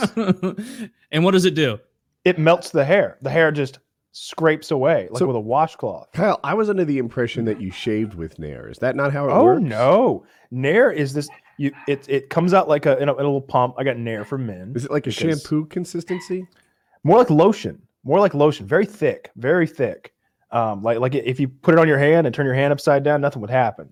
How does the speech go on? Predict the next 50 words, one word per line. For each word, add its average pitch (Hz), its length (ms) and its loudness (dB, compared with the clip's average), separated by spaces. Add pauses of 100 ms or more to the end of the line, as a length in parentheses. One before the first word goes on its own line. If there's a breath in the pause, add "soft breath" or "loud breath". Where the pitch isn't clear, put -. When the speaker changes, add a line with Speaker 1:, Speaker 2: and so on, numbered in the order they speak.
(140)
Speaker 1:
Oh, 285 220 2
you 240 120 6
know 254 100 6
what? 220 180 2
Speaker 2:
Uh, - 20 -4
Speaker 1:
I 196 60 0
did 196 200 -4
use 202 160 -6
this 190 200 -8
once 196 260 -6
when 170 80 -6
I 160 100 -6
was, 160 140 -6
like, 143 220 -6
fifteen 185 460 -2
at 139 120 -8
a 135 60 -8
friend's 165 420 -4
house 135 260 -2
who 143 80 -6
had 131 200 -4
sisters. 139 400 -4
I 117 60 -4
saw 147 320 -2
it - 100 -6
and 135 80 -4
I 131 40 -2
was 123 120 -6
peeing 151 300 0
in 139 40 0
the 131 80 0
bathroom, 135 540 -4 (320 soft breath)
and 127 100 -6
I 127 60 -2
was 123 100 -4
like, 143 120 -6
"There's 147 180 -4
no 147 100 2
way 123 220 0
this 120 160 -4
shit - 340 -10 (380)
really 147 240 0
works." 139 240 -2
And 139 80 -4
I - 20 -2
put 143 180 -6
some 151 140 -2
on 139 80 0
my 131 120 -2
arm. 123 380 -4